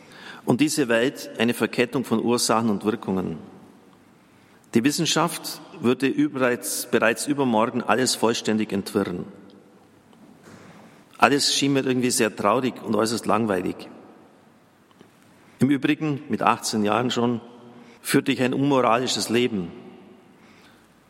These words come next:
Und fiel nach und nach in einen Zustand der Verzweiflung. Dann der Tod des Großvaters, der monatelang mit einem Magenkrebs, der ihn zerfrisst, zu kämpfen hat.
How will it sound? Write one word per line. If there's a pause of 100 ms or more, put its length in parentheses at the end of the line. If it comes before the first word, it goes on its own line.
(100)
Und
fiel
nach
und
nach
in
einen
Zustand
der
Verzweiflung. (1160)
Dann
der
Tod
des
Großvaters,
der
monatelang (520)
mit
einem
Magenkrebs,
der
ihn
zerfrisst,
zu
kämpfen
hat.